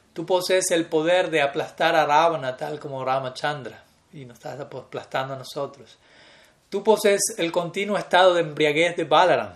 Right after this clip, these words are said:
<laughs> quien como sabemos gusta de beber Varuni, etcétera. Tú posees <clears throat> el,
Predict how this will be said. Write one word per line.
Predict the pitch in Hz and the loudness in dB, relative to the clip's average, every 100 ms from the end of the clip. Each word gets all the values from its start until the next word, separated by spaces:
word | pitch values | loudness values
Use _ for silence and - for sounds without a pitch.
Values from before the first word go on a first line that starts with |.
| - - - - | -20 -20 -20 -18
<laughs> | 123 - - - | -14 -14 -14 -18
quien | 131 | -16
como | 123 135 | -8 -6
sabemos | 131 131 139 143 131 | -4 -2 -2 -4 -6
gusta | 139 143 147 | -6 -6 -4
de | 123 120 | -4 -4
beber | 123 131 123 | -6 -6 -4
Varuni, | 120 120 139 135 113 | -2 -2 -4 -8 -14
etcétera. | - 139 135 - - _ _ _ _ _ _ _ _ | -12 -12 -12 -16 -20 _ _ _ _ _ _ _ _
Tú | 196 | -4
posees | 220 208 - 208 202 - - _ _ _ | 2 2 4 4 4 -2 -14 _ _ _
<clears throat> | - 277 262 143 - _ _ _ - | 4 6 6 2 -10 _ _ _ -4
el, | 180 180 175 | -2 -2 -4